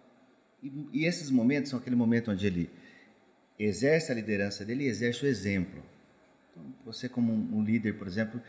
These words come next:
de um, de uma igreja, um, um líder religioso, além do que você fala, o seu exemplo de vida é uma liderança. Então, você em casa,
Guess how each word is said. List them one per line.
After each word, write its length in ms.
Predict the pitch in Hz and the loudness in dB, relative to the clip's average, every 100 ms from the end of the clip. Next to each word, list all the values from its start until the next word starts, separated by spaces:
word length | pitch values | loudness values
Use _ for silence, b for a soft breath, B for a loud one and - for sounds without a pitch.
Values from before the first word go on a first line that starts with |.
| B B - | B B -4
de 120 | 110 | 2
um, 180 | 113 95 | 4 4
de 80 | |
uma 140 | 107 110 | 4 4
igreja, 480 | 95 101 104 95 92 | 4 4 4 2 0
um, 260 | 107 104 | -4 0
um 40 | 117 | 2
líder 380 | 131 131 120 - | 4 2 -2 -4
religioso, 680 | 104 120 110 98 87 78 - B B B B B B | -2 0 0 -2 -6 -8 -14 B B B B B B
além 840 | - 156 151 175 220 196 131 - 127 | 2 4 6 6 4 2 0 -4 -12
do 120 | 110 | -12
que 160 | 107 107 | -8 -8
você 280 | 104 - | -8 -12
fala, 640 | 117 - 151 180 190 196 - | -12 -4 -2 0 -2 -6 -8
o 40 | 139 | -12
seu 240 | - 139 | -6 -4
exemplo 640 | 135 104 95 107 101 101 | -2 -4 -2 -2 -2 -6
de 120 | 95 98 | -10 -10
vida 460 | 95 92 82 80 - | -6 -6 -6 -10 -10
é 100 | 95 | -6
uma 140 | 95 | -4
liderança. 600 | 92 87 80 71 - - | -4 -4 -6 -8 -14 -16
Então, 140 | - 139 | -10 -6
você 240 | 127 123 | -4 -2
em 80 | 156 | 0
casa, 540 | 131 143 135 92 90 | 4 4 4 0 -8